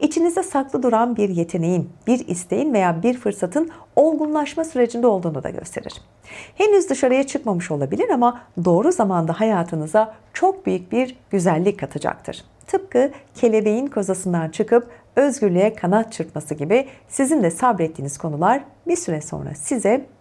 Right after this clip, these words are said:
mutluluk olarak geri dönecektir. Bazen de koza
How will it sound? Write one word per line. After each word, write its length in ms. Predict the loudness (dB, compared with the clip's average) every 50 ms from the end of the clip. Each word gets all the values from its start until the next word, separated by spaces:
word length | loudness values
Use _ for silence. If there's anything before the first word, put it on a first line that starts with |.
| _ _
mutluluk 480 | -4 -4 -4 -2 -2 -2 -2 -2 0 0
olarak 520 | 0 2 2 2 2 0 -2 -6 -18 _
geri 240 | -2 0 0 0 -4
dönecektir. 580 | -6 -10 -10 -10 -12 -14 -14 -14 -16 -16 -16 -20 _ _ -4 _
Bazen 420 | 2 2 2 4 2 2 4 4
de 80 | 2 2
koza 360 | 2 0 0 2 0 0 -2